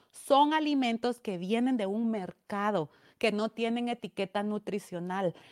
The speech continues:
A mí me siguen personas de mi pueblo, de aldeas de mi pueblo. Ahí no hay supermercados, ahí no hay, ahí lo que hay es lo que se cosecha y lo que venden en el mercadito.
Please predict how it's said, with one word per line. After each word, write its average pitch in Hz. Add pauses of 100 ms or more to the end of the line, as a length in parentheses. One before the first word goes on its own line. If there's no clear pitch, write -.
A 202
mí 254
me 302
siguen 226
personas 233
de 208
mi 190
pueblo, 233
de 175
aldeas 202
de 202
mi 180
pueblo. 247 (960)
Ahí 226
no 208
hay 208
supermercados, 220
ahí 190
no 233
hay, 220 (180)
ahí 202
lo 277
que 240
hay 220
es 254
lo 247
que 220
se 202
cosecha 233
y 185
lo 196
que 190
venden 208
en 208
el 185
mercadito. 175